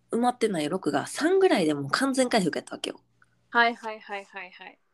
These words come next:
Speaker 1: だから、その次の日、ちょっと多めに寝るだけで完全に回復しててんけど、もう全然ね、今は六が埋まるまで回復しないから、いつもよりちょっとこう、七時間を四日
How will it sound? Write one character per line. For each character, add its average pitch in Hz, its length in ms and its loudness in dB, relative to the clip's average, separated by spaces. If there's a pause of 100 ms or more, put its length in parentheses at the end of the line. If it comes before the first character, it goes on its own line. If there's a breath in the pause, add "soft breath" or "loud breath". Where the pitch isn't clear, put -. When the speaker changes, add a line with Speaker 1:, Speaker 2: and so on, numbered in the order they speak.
Speaker 1:
だ - 100 -4
か 202 140 4
ら、 214 220 0
そ - 120 -6
の 285 120 -4
次 269 160 0
の 269 120 -8
日、 226 160 -2
ち 370 100 0
ょ - 20 4
っ - 40 -16
と 170 160 2
多 165 60 -4
め 170 120 -4
に 170 120 -4
寝 185 100 -2
る 185 120 -2
だ 180 100 -2
け 170 140 -4
で 165 100 -4
完 196 220 -4
全 185 180 -4
に 180 80 -8
回 196 220 -4
復 175 180 -8
し - 100 -8
て 180 120 -4
て 143 100 -12
ん 135 80 -14
け - 140 -10
ど、 170 240 -8 (1400)
も 196 420 0
う 185 60 -6
全 202 180 2
然 220 160 2
ね、 262 220 -2 (420)
今 196 220 0
は 156 100 2
六 156 220 0
が 151 140 2
埋 180 60 -2
ま 185 140 2
る 180 80 -2
ま 151 160 -2
で 147 380 0
回 170 200 -6
復 151 160 -10
し - 120 -8
な 147 100 -2
い 127 60 -8
か 160 100 -8
ら、 175 240 -2 (380)
い 190 80 -4
つ 262 120 -6
も 226 160 -2
よ 175 60 0
り 202 200 2
ち - 120 -4
ょ 359 40 -2
っ - 20 -12
と - 220 0
こ 143 160 -4
う、 139 40 -4
七 180 260 2
時 170 140 0
間 135 240 -4
を 170 240 -4 (420)
四 202 200 6
日 190 280 2